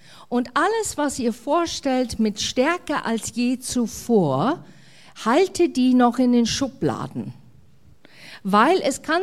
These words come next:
sein, dass heute Morgen etwas ganz anderes rauskommt, als das, was ihr denkt.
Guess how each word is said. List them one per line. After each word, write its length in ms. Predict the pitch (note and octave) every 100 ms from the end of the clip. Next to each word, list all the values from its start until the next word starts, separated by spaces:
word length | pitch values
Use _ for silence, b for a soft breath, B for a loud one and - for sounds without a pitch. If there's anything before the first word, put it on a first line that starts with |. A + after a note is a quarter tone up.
| F#4+
sein, 400 | B3 G#3 A#3+ C4+
dass 300 | A#3+ A3 -
heute 320 | D4 D#4 C4+
Morgen 580 | A#3 G3+ G#3+ A#3 B3 -
etwas 340 | G#3+ A3 A#3
ganz 240 | - A#3+ A#3
anderes 480 | G#3 A3+ B3 A3+ A3+
rauskommt, 600 | G#3+ A#3+ - F#3 G3+ F#3+
als 120 | F#3+
das, 320 | G3+ G3+ -
was 180 | F3+ -
ihr 140 | F#3+
denkt. 480 | E3 B2+ - -